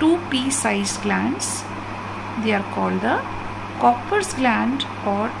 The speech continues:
bulbourethral glands. After that, this urethra will continue into the penis in the form of penile urethra.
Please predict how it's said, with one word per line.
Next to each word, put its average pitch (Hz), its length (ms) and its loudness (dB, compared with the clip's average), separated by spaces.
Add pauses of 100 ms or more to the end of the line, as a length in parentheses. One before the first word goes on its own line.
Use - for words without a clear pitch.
(220)
bulbourethral 196 1040 0
glands. - 440 -6 (1900)
After 285 280 2
that, - 460 2 (340)
this - 420 0 (520)
urethra 233 680 2
will 226 140 0
continue 226 560 2 (100)
into 208 200 2
the 202 100 -4
penis 214 540 0 (320)
in 202 100 4
the 214 100 2
form 208 300 0
of 415 140 0 (680)
penile 196 500 2
urethra. - 380 -6